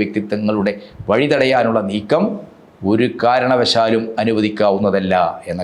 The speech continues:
കാര്യം മുഖ്യമന്ത്രി തന്നെ വ്യക്തമാക്കിയിട്ടുണ്ട്. നേരത്തെ, ഏ, നോം ചോംസ്കി കേരളം സന്ദർശിച്ചപ്പോഴും ആർ എസ് കാർ ഇതുപോലെ അദ്ദേഹത്തിൻ്റെ വഴിമുടക്കാനുള്ള ശ്രമം നടത്തിയിട്ടുണ്ട്. ഇങ്ങനെയുള്ള നീക്കങ്ങൾക്കെതിരെ നിയമപരവും ജനാധിപത്യപരവുമായ നടപടി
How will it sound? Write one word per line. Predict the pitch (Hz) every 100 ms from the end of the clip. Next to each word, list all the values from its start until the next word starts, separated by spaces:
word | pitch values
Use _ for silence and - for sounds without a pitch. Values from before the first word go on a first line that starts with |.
| 85
കാര്യം | 90 120 180 - - - - - - _ -
മുഖ്യമന്ത്രി | 85 120 120 120 110
തന്നെ | 107 98
വ്യക്തമാക്കിയിട്ടുണ്ട്. | 92 - 98 85 - 76 76 - - 101
നേരത്തെ, | 123 135 139 139 135 - - - - 107
ഏ, | 110 107 104
നോം | 131 131
ചോംസ്കി | 143 139 - 143 143 143
കേരളം | 156 165
സന്ദർശിച്ചപ്പോഴും | 156 160 165 170 170 180 185
ആർ | 175
എസ് | 175 196
കാർ | 185
ഇതുപോലെ | 180 196 190
അദ്ദേഹത്തിൻ്റെ | 190 185 196 190
വഴിമുടക്കാനുള്ള | 190 196 196 196 190
ശ്രമം | 190 196
നടത്തിയിട്ടുണ്ട്. | 190 185 165 151 104 - - - - - - - - 160
ഇങ്ങനെയുള്ള | 262 277 254 254
നീക്കങ്ങൾക്കെതിരെ | 202 202 185 156 160 120 95 - 90 117
നിയമപരവും | 151 160 160 160 156 151 127
ജനാധിപത്യപരവുമായ | 139 175 208 214 208 196 175 165 156 139 110 78 - - - - - - - 87
നടപടി | 107 123 143 143